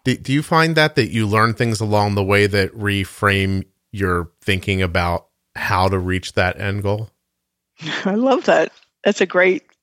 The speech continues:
Speaker 2: that's a fabulous way of thinking about it. I think
Speaker 1: And Carla, I don't even smoke weed. I just came up with that on my
Speaker 2: I
Speaker 1: own.
Speaker 2: was just gonna
Speaker 1: So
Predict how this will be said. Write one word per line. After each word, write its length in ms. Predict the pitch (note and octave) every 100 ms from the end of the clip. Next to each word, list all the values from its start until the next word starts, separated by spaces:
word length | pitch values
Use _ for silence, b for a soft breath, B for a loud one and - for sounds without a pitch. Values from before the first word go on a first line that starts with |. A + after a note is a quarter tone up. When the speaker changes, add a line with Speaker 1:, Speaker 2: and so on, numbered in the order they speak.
| _ _ -
Speaker 2:
that's 140 | G3+
a 80 | F#3+
fabulous 560 | - F3+ G3+ D#3+ D#3 F3
way 140 | E3+
of 80 | D#3+
thinking 280 | F3 E3+ D#3+
about 220 | D3 C#3
it. 120 | C#3+ D3
I 80 |
think 380 | D#3 F3+ F3 - -
Speaker 1:
And 100 | -
Carla, 320 | C3+ B2 G#2+
I 120 | A#2+
don't 140 | A#2+ A#2+
even 160 | A2+ G#2+
smoke 280 | - A2
weed. 200 | G#2+ G#2
I 80 | F2+
just 180 | F2+ -
came 140 | A#2 F#2+
up 120 | -
with 100 | F#2+
that 100 | F2+
on 80 | F2
my 80 | E2+
Speaker 2:
I 120 | A#3
Speaker 1:
own. 60 | D4
Speaker 2:
was 100 | F4+
just 180 | F4
gonna 160 | D4
Speaker 1:
So 60 | C#4